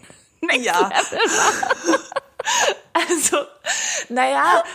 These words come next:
Speaker 2: aber ich sag mal so, ne? Manchmal finde ich Next Level auch besser, als wenn es so, wenn es so, ich möchte jetzt wirklich keine Geräusche nachmachen, aber wenn es so,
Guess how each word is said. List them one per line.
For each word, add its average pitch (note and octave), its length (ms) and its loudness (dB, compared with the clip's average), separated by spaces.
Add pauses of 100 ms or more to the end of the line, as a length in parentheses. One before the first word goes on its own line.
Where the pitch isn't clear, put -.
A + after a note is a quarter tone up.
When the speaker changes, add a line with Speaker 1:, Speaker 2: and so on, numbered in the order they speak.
(420)
Speaker 2:
aber B4+ 240 4 (640)
ich C#4+ 120 -12
sag D#4+ 160 0
mal A#3+ 160 2
so, B3 180 0
ne? G#3 160 2 (500)
Manchmal B3 280 0
finde C#4+ 220 -2
ich C4+ 60 -8
Next A#3 260 0
Level B3 320 2
auch A#3 160 2
besser, B3+ 300 0
als A3 200 2
wenn A#3 160 2
es A#3 160 -2
so, A3+ 220 2 (1500)
wenn B3 240 2
es A#3 160 0
so, A3 420 6
ich A3+ 140 -10
möchte G3+ 220 -8
jetzt A3 100 -8
wirklich A#3+ 180 -6
keine - 220 -10
Geräusche C4+ 400 0
nachmachen, C4 400 -2
aber C4 200 4
wenn C#4 160 2
es C#4+ 140 -6
so, C4+ 180 4